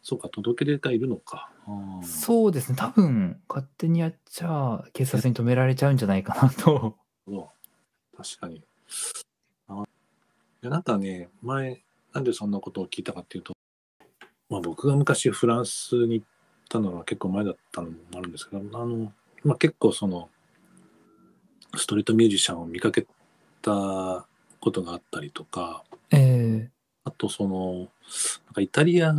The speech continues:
Speaker 1: で行った時に、
Speaker 2: はい。
Speaker 1: なんか、なんていうのかな、トラムに、まあ、頻繁に乗ってたんですけども、
Speaker 2: ええ。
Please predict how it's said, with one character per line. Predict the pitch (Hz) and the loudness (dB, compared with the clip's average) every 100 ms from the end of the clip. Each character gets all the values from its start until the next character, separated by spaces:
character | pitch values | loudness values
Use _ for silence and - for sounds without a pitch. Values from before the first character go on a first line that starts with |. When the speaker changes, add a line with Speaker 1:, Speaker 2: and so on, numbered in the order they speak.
| 143 | 4
Speaker 1:
で | 135 | 2
行 | 135 | 0
っ | - | -2
た | 123 | -2
時 | 107 101 | -2 -2
に、 | 90 90 82 - - - | -4 -6 -8 -16 -20 2
Speaker 2:
は | 131 | 4
い。 | 107 - _ _ _ _ _ | 4 2 _ _ _ _ _
Speaker 1:
な | 117 | -12
ん | |
か、 | 120 - | -12 -14
な | 95 | -12
ん | 104 | -12
て | - | -14
い | - | -18
う | |
の | - | -18
か | 156 | -20
な、 | - | -6
ト | - | 4
ラ | 202 151 | 6 6
ム | 107 | 2
に、 | 90 87 85 82 87 - _ _ _ _ _ - _ | 0 -2 -6 -12 -14 -18 _ _ _ _ _ -20 _
ま | 110 | -8
あ、 | 98 - - - _ _ _ _ _ | -8 -10 -20 -20 _ _ _ _ _
頻 | - 117 - | 2 2 4
繁 | 104 | 2
に | |
乗 | 98 | 2
っ | 95 | 0
て | 101 | -2
た | - | -4
ん | 76 | -12
で | |
す | - | -12
け | 82 | -10
ど | |
も、 | 82 - - | -10 -8 2
Speaker 2:
え | 165 143 131 120 107 90 | 4 6 2 2 0 -2
え。 | - | -10